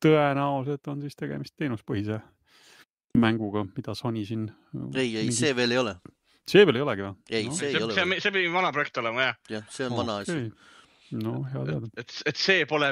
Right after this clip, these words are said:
Speaker 3: veel see.
Speaker 1: No aga igatahes jah. No see nägi iseenesest täitsa tore ja värviline välja, nii et vä-, vä-, väga palju targemaks me ei saanud, mis see, mis ta endast kujutama hakkab, aga, aga siuke mäng siis.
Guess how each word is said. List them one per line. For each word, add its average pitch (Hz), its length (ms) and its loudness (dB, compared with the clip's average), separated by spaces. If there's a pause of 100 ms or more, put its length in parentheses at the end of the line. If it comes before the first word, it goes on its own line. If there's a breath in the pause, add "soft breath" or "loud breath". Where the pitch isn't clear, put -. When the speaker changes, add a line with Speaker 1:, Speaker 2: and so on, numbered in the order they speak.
Speaker 3:
veel 135 160 -4
see. 107 380 0 (2000 soft breath)
Speaker 1:
No 160 220 4
aga 180 160 4
igatahes 175 260 4
jah. 180 140 4 (1160 loud breath)
No 262 180 2 (120)
see 240 140 4
nägi 117 180 2
iseenesest 123 400 0
täitsa 180 400 -8
tore 190 220 -8
ja 190 220 -6
värviline 196 340 -4
välja, 175 260 -4
nii 117 140 -8
et - 220 -20 (680)
vä-, 147 140 4
vä-, 151 260 6
väga 156 220 2
palju 156 180 0
targemaks 147 380 0
me 151 80 -2
ei 147 60 -6
saanud, 139 240 -4
mis 139 120 -6
see, 147 100 -4 (200)
mis 156 160 -8
ta 156 80 -4
endast 139 160 -8
kujutama 139 320 -2
hakkab, - 240 -10
aga, - 120 -8 (120)
aga - 160 -6 (240)
siuke 165 200 -2
mäng 147 140 -2
siis. - 140 -20